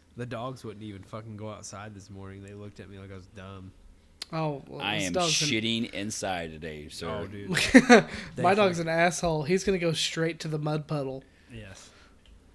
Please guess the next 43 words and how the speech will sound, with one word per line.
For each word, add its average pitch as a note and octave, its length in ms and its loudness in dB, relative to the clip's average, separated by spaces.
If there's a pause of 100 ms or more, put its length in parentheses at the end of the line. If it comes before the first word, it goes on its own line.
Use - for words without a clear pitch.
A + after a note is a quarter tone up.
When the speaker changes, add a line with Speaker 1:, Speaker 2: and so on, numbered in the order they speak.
(280)
Speaker 2:
Hey, A3+ 160 4
let's A3 200 2
get A3+ 180 6
real F#3+ 160 6
dirty, E3 340 2
then D3 180 -4
track D#3 340 0
around D3+ 420 0
inside. C#3+ 480 -4 (440)
Speaker 1:
See, D3 120 -10
Speaker 2:
Sounds D3+ 280 -2
Speaker 1:
my, D3+ 40 -10
Speaker 2:
good. D#3+ 280 0 (280)
Speaker 1:
my D3 200 -10
dog, A2 320 -10 (200)
he's C#3 320 -12
real A2+ 340 -8 (200)
fucking G2+ 380 -14
finicky. G#2 300 -14
Like, F#2+ 220 -16
he C3 160 -12
does A2 240 -12
not F#2+ 200 -14
like G2 140 -16
to - 60 -20
get G2 180 -18
dirty. F#2 380 -14 (360)
So, - 160 -12
like, G#2 220 -12
he C#3 160 -10
tiptoes F#2 840 -12
through G#2+ 180 -14
these F#2+ 320 -16
fucking, F#2+ 360 -18 (180)
like, G2+ 140 -20 (220)
he B2+ 160 -16
does B2 200 -14
not G#2+ 280 -12
wanna G2+ 180 -12
get G2 180 -16
wet. F#2+ 280 -14 (680)
But A2+ 220 -4
the F#2+ 180 -10